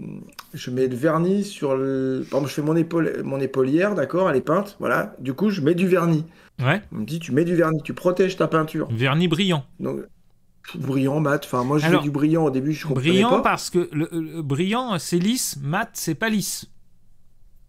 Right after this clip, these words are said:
Speaker 2: Donc,
Speaker 1: Ah, bah, brillant,
Speaker 2: le fait que
Speaker 1: alors.
Speaker 2: ce soit
Speaker 1: C'est brillant que je mets.
Speaker 2: voilà.
Speaker 1: Ah, bah, c'est du brillant que je mets. Je sais même pas, j'ai même pas utilisé les autres encore. Et, euh, donc, brillant. Euh, l'arquette à la con, en plus, de, de Games, hein. Enfin, je veux dire, euh, voilà. Et, euh, donc, je mets ça.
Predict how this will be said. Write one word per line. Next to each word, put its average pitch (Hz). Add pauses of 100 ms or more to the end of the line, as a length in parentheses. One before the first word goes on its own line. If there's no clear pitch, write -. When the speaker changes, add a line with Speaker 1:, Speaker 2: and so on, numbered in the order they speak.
(1040)
Speaker 2:
Donc, 147
Speaker 1:
Ah, 175
bah, 131
brillant, 143
Speaker 2:
le -
fait 208
que -
Speaker 1:
alors. -
Speaker 2:
ce 202
soit 165
Speaker 1:
C'est 156
brillant 160
que 120
je -
mets. 117 (100)
Speaker 2:
voilà. 156
Speaker 1:
Ah, 165
bah, -
c'est -
du 135
brillant 156
que 127
je 127
mets. 120 (180)
Je -
sais -
même 127
pas, 139
j'ai 135
même 156
pas 180
utilisé 165
les 147
autres 139
encore. 120 (800)
Et, 143
euh, 131
donc, 135
brillant. 139 (640)
Euh, 120
l'arquette 220
à 143
la 107
con, 294
en 240
plus, 196
de, 120
de 113
Games, 175 (100)
hein. 185
Enfin, 127
je 127
veux 123
dire, 113
euh, 104
voilà. 110 (480)
Et, 127
euh, 117
donc, 131
je -
mets 117
ça. 226